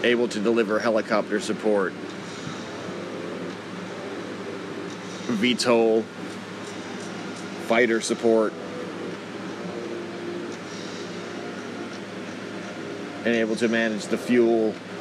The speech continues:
and munitions necessary for that. With the amount of speed, mobility, and range of these craft,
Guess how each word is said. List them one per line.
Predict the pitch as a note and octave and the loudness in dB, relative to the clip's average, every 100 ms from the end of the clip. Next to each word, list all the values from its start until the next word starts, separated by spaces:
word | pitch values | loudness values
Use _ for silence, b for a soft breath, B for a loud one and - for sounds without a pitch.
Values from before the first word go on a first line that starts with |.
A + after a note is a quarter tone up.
| - - - - | -8 -8 -8 -2
and | G#2 A2+ | 2 2
munitions | A2 A#2+ - A2+ G2+ F#2+ | 4 2 2 0 0 -2
necessary | G#2+ - - A2 G2 F2 | -2 -2 0 2 2 2
for | G2+ | 2
that. | G#2+ A2+ F#2+ - - - - - - - - - - - - - - - - - - - G2 - - - - - G#2+ G#2+ G#2 G2+ A2 A2 - - - - - - - | 4 4 2 -4 -8 -6 -8 -8 -8 -6 -6 -6 -6 -6 -6 -6 -6 -6 -6 -6 -8 -8 -8 -8 -8 -8 -6 -6 -6 -6 -6 -6 -6 -6 -6 -8 -8 -8 -6 -6 2
With | A#2+ A2+ | 4 6
the | B2 | 6
amount | B2 B2 A2+ | 4 2 2
of | |
speed, | - - B2+ C3+ C#3+ D#3 - - - - - - - - - - - - - - - - - - - - | 0 4 6 6 4 2 -4 -8 -8 -6 -6 -6 -8 -8 -8 -8 -8 -8 -8 -6 -6 -6 -6 -6 -4 4
mobility, | A#2+ G#2+ B2 B2+ C3 C3+ D3 - - - - - - - - - - - - - | 6 6 6 6 6 4 2 -4 -8 -6 -6 -6 -6 -6 -6 -6 -6 -6 -8 -2
and | G2+ G2 | 0 4
range | A#2 C#3 D3 C3+ D3 - | 4 4 4 2 0 -2
of | - A2+ A2+ | 2 2 4
these | A#2+ A2 | 2 0
craft, | - A#2+ A#2 B2 D3 - | -2 4 6 6 2 -2